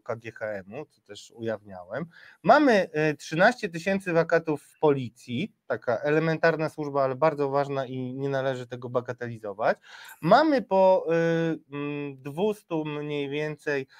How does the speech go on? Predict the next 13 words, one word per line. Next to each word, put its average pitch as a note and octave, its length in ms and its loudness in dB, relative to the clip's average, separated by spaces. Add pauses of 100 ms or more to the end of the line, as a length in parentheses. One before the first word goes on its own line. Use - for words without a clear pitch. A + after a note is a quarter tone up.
(180)
później D#3+ 320 -4
będę D3 260 -6
podawał C#3 360 -6
konkretne C#3+ 500 -10
statystyki, - 600 -12
bo, B2+ 400 -12
e, B2 160 -12
to C3+ 80 -12
jest B2 200 -12
druga B2+ 240 -10
część B2 320 -10
mojego B2 280 -8
programu, A#2+ 580 -4